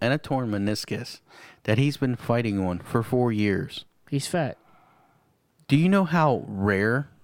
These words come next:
Speaker 1: that is to do?
Speaker 2: He's fat. And he, and he, and when the hurricanes hit it down in Houston,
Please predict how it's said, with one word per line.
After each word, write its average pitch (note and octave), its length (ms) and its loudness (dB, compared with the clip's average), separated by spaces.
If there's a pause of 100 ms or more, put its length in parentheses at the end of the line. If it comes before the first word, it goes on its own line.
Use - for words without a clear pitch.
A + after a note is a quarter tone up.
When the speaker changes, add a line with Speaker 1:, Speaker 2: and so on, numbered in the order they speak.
(120)
Speaker 1:
that B2 280 4
is B2+ 280 0
to A2+ 100 -2
do? A2 320 0 (640)
Speaker 2:
He's - 200 -4
fat. - 300 0 (640)
And F#3+ 160 2
he, A3 160 2
and F#3 140 2
he, G#3+ 180 2
and G3 340 2 (100)
when D3+ 220 2
the C#3+ 80 4
hurricanes E3+ 500 4
hit D3 100 4
it B2 100 -4
down C#3 220 2
in C3 60 2
Houston, C#3 580 0